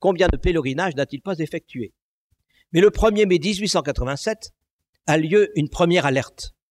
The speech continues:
Sa jambe gauche se paralyse et sa parole s'embrouille. L'année suivante apparaissent des symptômes plus inquiétants, des pertes de mémoire, des oublis.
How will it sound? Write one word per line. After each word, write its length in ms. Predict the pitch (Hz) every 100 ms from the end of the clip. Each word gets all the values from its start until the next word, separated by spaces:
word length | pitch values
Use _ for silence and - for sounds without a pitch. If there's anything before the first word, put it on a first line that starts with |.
| _ _ _ _ _
Sa 220 | - 165
jambe 240 | 135 156 127
gauche 340 | 156 175 -
se 100 | -
paralyse 640 | 131 160 131 151 226 202 156 _ _ _ -
et 60 |
sa 160 | 123 135
parole 300 | 147 170 208
s'embrouille. 560 | - 165 139 156 95 - _ _ _ _ _ _ _ _ _ _ -
L'année 220 | 139 160
suivante 400 | - 160 196 170
apparaissent 380 | 156 170 190 156
des 80 | 160
symptômes 460 | 160 160 - 202
plus 240 | - 156 151
inquiétants, 680 | 185 - 180 - 185 120 _ _ _ _ _ _
des 120 | -
pertes 280 | - 175 127
de 80 | 123
mémoire, 680 | 135 131 117 120 156 175 _ _
des 280 | 127 170 147
oublis. 380 | 143 120 147